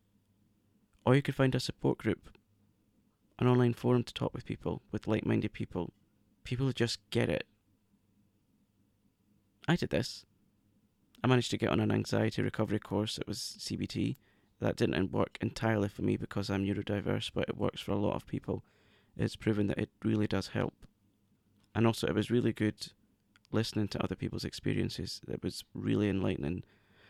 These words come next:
because that reaffirmed to me that I'm not the only person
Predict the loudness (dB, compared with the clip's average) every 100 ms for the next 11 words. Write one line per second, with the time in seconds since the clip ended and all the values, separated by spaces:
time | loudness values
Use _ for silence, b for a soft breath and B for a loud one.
0 | b b -4 -2 2 4 2 0 -2 -2
1 | 0 0 0 -4 -10 -20 _ _ _ _
2 | _ _ _ _ _ _ _ _ _ _
3 | -16 -4 0 4 4 2 -4 _ _ _
4 | -4 2 4 2 2 0 0 -2 -4 -4
5 | -6